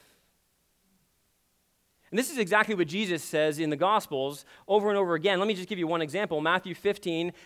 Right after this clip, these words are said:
eighteen through nineteen, right on the screen behind me. Jesus says these words, "But what comes out of the mouth," it says, "proceeds from the heart." So why did I just say that? Because that's what was in your heart. "And this defiles a person. For out of the heart come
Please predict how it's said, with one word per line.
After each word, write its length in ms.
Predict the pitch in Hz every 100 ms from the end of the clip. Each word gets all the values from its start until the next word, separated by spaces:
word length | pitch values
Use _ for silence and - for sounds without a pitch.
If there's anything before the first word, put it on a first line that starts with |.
| -
eighteen 380 | 190 208 208 185
through 140 | 170
nineteen, 420 | 165 214 214 151
right 140 | 139 175
on 80 | 175
the 40 |
screen 220 | - 180
behind 300 | 170 180 214
me. 120 | 156 - - -
Jesus 340 | 196 247 233
says 220 | - 190
these 240 | 160 226 190
words, 180 | 156
"But 120 | - 170
what 260 | 180 185
comes 240 | 240 202 -
out 200 | 208 247
of 60 | 262
the 60 | 226
mouth," 340 | 196 220 208 - _ -
it 100 | 226
says, 160 | 294 -
"proceeds 760 | - 202 - - 277 302 262
from 140 | 285 262
the 80 |
heart." 520 | 240 285 294 277 - - _ _ _ _
So 100 | 202
why 160 | 233 330
did 80 | 339
I 80 |
just 160 | 311 302
say 140 | 320
that? 160 | 320 285
Because 160 | - 202
that's 160 | 254
what 80 | 269
was 100 | 247
in 80 | 269
your 100 | 247
heart. 320 | 254 254 - _ _ _ _ _ _ _ _ _ _ _ _ _ _ _ _ _ _ _ -
"And 180 | 180 170
this 200 | 302 -
defiles 560 | 262 - 262 302 262
a 20 |
person. 500 | 190 160 131 - 101 131 _ _ _ _ _ _ _ _ _
For 260 | - 190 -
out 340 | 220 294 302
of 140 | 240 190
the 160 | 175
heart 500 | - 208 269 294 285
come 240 | 214 180